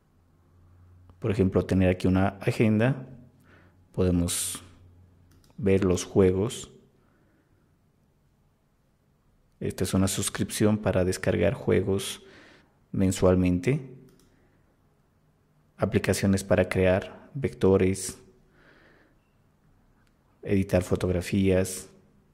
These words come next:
También tenemos algunas aplicaciones que nos van a ser de ayuda para administrar nuestras contraseñas o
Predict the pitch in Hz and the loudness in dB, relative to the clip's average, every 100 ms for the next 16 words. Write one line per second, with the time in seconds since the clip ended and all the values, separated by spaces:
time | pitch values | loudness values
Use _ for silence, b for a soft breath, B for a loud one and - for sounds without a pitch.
0 | _ _ _ _ _ _ _ _ _ _ | _ _ _ _ _ _ _ _ _ _
1 | _ _ _ _ _ _ _ _ _ _ | _ _ _ _ _ _ _ _ _ _
2 | _ _ _ _ _ - 98 98 98 92 | _ _ _ _ _ -4 0 0 2 2
3 | 92 - 95 98 101 - - 104 - - | 2 0 0 2 0 -2 -6 -4 -4 -2
4 | 95 92 92 - 87 87 90 90 87 87 | 0 0 -2 -4 -2 0 0 0 0 -2
5 | - 92 92 90 90 87 90 - - - | -2 -2 0 2 2 2 0 -4 -12 -20
6 | _ b b b b b b b _ _ | _ b b b b b b b _ _
7 | _ _ _ - 95 92 92 95 - 90 | _ _ _ 0 2 4 2 2 0 2
8 | 95 95 - - - 95 104 98 107 101 | 2 0 0 -4 -2 -2 0 0 2 2
9 | 98 101 - - - _ _ b b b | 2 -2 -6 -18 -20 _ _ b b b
10 | b b b b _ - 104 101 104 | b b b b _ 0 2 4 2